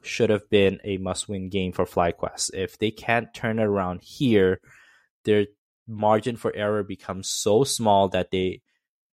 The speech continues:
might have to be forced to win every single game going forward and hope that a team falters in order for them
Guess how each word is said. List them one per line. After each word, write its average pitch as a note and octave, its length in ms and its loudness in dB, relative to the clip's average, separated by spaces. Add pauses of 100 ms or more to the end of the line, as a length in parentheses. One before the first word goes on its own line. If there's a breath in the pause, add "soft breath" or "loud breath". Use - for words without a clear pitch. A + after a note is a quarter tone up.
(140)
might A2 360 -4
have G#2 380 -2
to G#2 100 -12
be G2+ 160 -8
forced - 380 -8
to G#2 100 -4
win G2 200 0
every G#2 240 0
single G2+ 320 2
game F#2 260 2
going F2+ 260 2
forward F2+ 500 -2 (360 soft breath)
and G#2 200 -2
hope F#2 400 -6 (420)
that F2 460 0
a F2+ 360 -4
team G2 420 -6
falters F#2 680 -2 (300 soft breath)
in A#2+ 260 -4
order E3 380 4
for G#2+ 240 4
them F#2+ 360 2